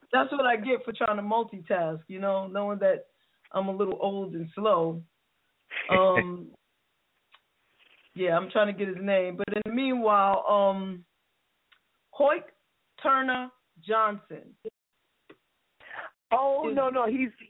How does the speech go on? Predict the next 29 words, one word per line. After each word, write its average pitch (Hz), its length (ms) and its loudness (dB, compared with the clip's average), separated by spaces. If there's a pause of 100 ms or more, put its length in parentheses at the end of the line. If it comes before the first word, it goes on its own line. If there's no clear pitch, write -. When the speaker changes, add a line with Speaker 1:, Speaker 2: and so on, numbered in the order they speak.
Speaker 2:
that's 240 220 -2
his 214 140 -2
nickname 190 640 -6
is 165 80 -12 (100)
Uncle. 156 460 -8 (140)
<laughs> - 260 -8 (500)
Speaker 1:
Oh, 262 440 2 (100)
right. 214 260 -2
Now 254 200 -2
he's 254 120 -10
saying, 233 360 -2
"I'm 277 160 -4
not 349 180 -2
a 233 80 -4
real 285 420 -6
uncle." 233 380 -6 (400)
Okay, 302 320 0 (100)
well, 240 300 4
you, 254 320 -14
I - 320 -6
don't 440 140 -8
know. 262 240 0 (120)
You 415 180 -10
know, 381 180 -2
you 370 180 -16
got - 220 -4
to. - 880 -8
<laughs> - 60 -20 (840)
Speaker 2:
Hey, 294 540 6